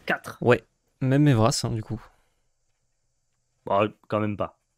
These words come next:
Speaker 1: Non, on va juste, euh, gérer
Speaker 2: Ah
Speaker 1: le
Speaker 2: bah
Speaker 1: requin.
Speaker 2: ça,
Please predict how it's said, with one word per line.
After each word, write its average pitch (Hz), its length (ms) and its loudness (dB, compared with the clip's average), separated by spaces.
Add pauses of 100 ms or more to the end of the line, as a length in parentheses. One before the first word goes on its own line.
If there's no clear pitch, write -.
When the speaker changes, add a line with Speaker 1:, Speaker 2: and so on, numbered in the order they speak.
(2250)
Speaker 1:
Non, 131 100 2
on 113 60 0
va 98 100 -4
juste, 104 300 -10
euh, 95 200 -6
gérer 92 220 -8
Speaker 2:
Ah 123 40 4
Speaker 1:
le 113 60 2
Speaker 2:
bah 107 100 4
Speaker 1:
requin. 101 60 0
Speaker 2:
ça, 107 260 -4